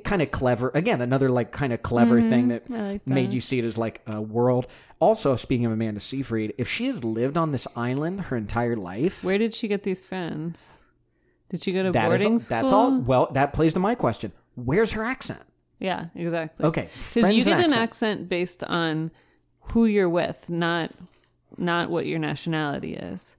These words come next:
Speaker 1: Yeah.
Speaker 2: So
Speaker 1: So she's in Greece, presumably her whole life.
Speaker 2: You would think.
Speaker 1: She, it had
Speaker 2: How
Speaker 1: to
Speaker 2: did
Speaker 1: be a
Speaker 2: she get
Speaker 1: boarding
Speaker 2: an
Speaker 1: school.
Speaker 2: Irish friend and someone else? And yeah, maybe she went to boarding school, but then they sing a song where she's, like, talking about the little girl who's got her lunch and she's going off to school.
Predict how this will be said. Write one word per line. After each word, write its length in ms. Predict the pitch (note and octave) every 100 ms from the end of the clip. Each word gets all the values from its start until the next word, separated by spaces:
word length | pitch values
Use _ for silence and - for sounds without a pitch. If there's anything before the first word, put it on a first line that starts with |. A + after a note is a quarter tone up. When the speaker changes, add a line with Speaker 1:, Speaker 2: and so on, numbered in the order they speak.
| _
Speaker 1:
Yeah. 200 | A#3 C#4 -
Speaker 2:
So 380 | - G#3 F3 E3
Speaker 1:
So 120 | D#3
she's 240 | - F#3
in 260 | - G3 E3
Greece, 540 | C#3+ A#3+ B2+ - - - - -
presumably 540 | - C3 B2+ G3+ C#4 C#3
her 120 | A2+
whole 200 | G#2 G#2+
life. 320 | F2 F2 -
Speaker 2:
You 140 | E3 F3
would 200 | E3+ -
think. 380 | F3+ F3 E3 - -
Speaker 1:
She, 140 | - G#3+
it 80 | G#3+
had 60 |
Speaker 2:
How 80 | G#3+
Speaker 1:
to 60 | A3+
Speaker 2:
did 40 |
Speaker 1:
be 40 | A3+
a 40 |
Speaker 2:
she 80 | B3
get 60 | A3+
Speaker 1:
boarding 120 | A3
Speaker 2:
an 60 | G3+
Speaker 1:
school. 200 | - F#3
Speaker 2:
Irish 480 | F#3 G3+ G3+ F#3+ -
friend 460 | G3 F#3+ F#3 F3+
and 400 | E3+ E3 D#3+ E3+
someone 440 | - - F#3 F3 F3
else? 380 | E3+ - E3+ - - - -
And 220 | G#3 G#3
yeah, 240 | G#3+ G#3 E3+
maybe 300 | F#3+ F#3+ A3
she 160 | A#3+ C#4
went 140 | C4
to 60 | A3
boarding 340 | G3 G3+ G3+
school, 500 | G3 - E3 D#3 F3 -
but 220 | F#3 F3+ - _
then 160 | G#3+ G#3+
they 140 | A3
sing 340 | - - A#3+ A3+
a 60 |
song 400 | G#3 G#3+ A3+ A3+
where 160 | F3+ F3+
she's, 340 | - F3+ E3
like, 240 | F3+ D#3+ D#3+
talking 300 | F3+ E3+ F3+
about 220 | E3+ E3
the 100 | E3+
little 260 | E3+ F3
girl 460 | E3+ F3 E3+ E3 E3+
who's 300 | D#3+ D#3+ D3+
got 240 | - D#3+
her 140 | E3 E3
lunch 400 | D#3+ D#3 D#3 -
and 100 | E3
she's 180 | E3+ D#3
going 280 | E3+ D#3+
off 160 | D#3 D#3
to 80 | E3+
school. 540 | - - D#3 - -